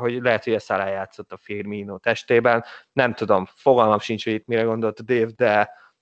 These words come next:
de hát így nem is tudom megválaszolni. Úgyhogy mehetünk is tovább. Ö, és hát mehetünk az Arsenalra, úgyhogy, ö, Atesznek ez egy nagyon jó kis kérdés lesz.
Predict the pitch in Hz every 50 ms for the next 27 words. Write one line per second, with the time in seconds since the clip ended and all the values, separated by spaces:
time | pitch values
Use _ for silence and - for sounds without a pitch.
0 | _ - - 127 123 127 117 110 107 98 - - 92 90 85 87 90 87 85 90
1 | 87 - - 90 90 82 80 82 _ _ _ _ _ _ _ - - - - -
2 | - _ _ 120 120 120 113 - - 120 113 113 113 117 113 113 110 117 123 110
3 | 101 98 - 110 101 - 107 - - - 131 131 135 131 131 127 - - - -
4 | _ - - - _ _ _ - 131 131 131 127 123 123 135 - 170 180 175 139
5 | - 147 123 120 120 131 117 120 107 - 110 104 101 98 95 98 107 110 117 120
6 | 131 127 123 113 82 78 107 107 - - - 120 107 107 104 110 107 107 110 107
7 | 107 107 104 107 101 - 104 92 - - 104 - 104 104 110 101 104 107 101 104
8 | 101 92 95 - 104 98 - - 127 110 104 95 95 92 - - 127 127 117 120
9 | - - -